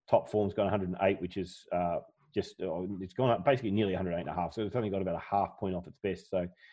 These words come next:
it's come back well from the spell and rated well. Misty Medal was a bit disappointing. It was second fave first up, or equal fave first up here, and it's got tops of a hundred and fourteen. It's got solid hundred and eleven figures as well. It's only gone a hundred and six first up,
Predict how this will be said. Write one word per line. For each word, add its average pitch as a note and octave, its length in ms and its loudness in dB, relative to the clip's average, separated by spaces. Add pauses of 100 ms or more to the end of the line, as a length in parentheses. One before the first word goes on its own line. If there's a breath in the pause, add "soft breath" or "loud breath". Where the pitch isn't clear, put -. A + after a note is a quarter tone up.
(320 soft breath)
it's A2+ 200 0
come G2 220 2
back F#2 220 2
well F#2+ 180 4
from F#2+ 120 -6
the F2 40 -6
spell F#2 220 -2
and F#2 80 -2
rated F#2 200 0
well. F#2+ 120 0
Misty B2+ 300 0
Medal G#2 280 2
was F#2+ 140 2
a F2 40 0
bit - 120 -4
disappointing. G2 460 0
It - 80 0
was F2+ 280 0 (360 loud breath)
second G2+ 380 0
fave F#2 360 6
first G2+ 420 4
up, G2 240 6
or F2 160 4
equal G2 220 2
fave E2+ 280 4 (120)
first F#2+ 260 2
up F#2 200 4
here, F2 380 4 (100)
and F2+ 420 2 (420 soft breath)
it's G#2+ 120 2
got G2 200 4
tops - 260 4
of F2+ 60 2
a F2+ 60 6
hundred F2+ 200 4
and F2+ 120 0
fourteen. F#2 440 4
It's F2+ 120 -4
got - 200 -4
solid F#2+ 320 4
hundred F2+ 180 0
and E2+ 80 -2
eleven F2 240 2
figures E2+ 340 -2
as D#2 120 -8
well. F2 300 4
It's D#2+ 120 -6
only F#2 160 2
gone E2 120 0
a D#2+ 60 -2
hundred F2+ 180 0
and D#2+ 120 -4
six - 380 -6
first E2 240 -2
up, D#2 120 2